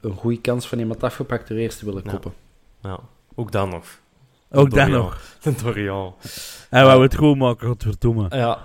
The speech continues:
Speaker 2: daar, over die, eh, Geron had het daar net al over, die vier, eh, mansdefensie tijdens de rust. Eh,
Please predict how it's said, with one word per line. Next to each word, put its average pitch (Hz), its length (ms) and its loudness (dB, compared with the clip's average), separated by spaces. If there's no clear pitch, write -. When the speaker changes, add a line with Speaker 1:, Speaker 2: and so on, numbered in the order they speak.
Speaker 2:
daar, 131 360 0
over 123 360 -2
die, 110 300 -2
eh, 104 360 -2
Geron 113 260 -6
had 139 100 -4
het 131 100 -6
daar 127 120 -2
net 127 180 -2
al 135 120 0
over, 131 280 -2
die 110 160 -8
vier, 104 400 -6
eh, 98 460 -4
mansdefensie 131 920 -4
tijdens 110 340 -4
de 107 120 -4
rust. - 480 -8
Eh, 98 460 -4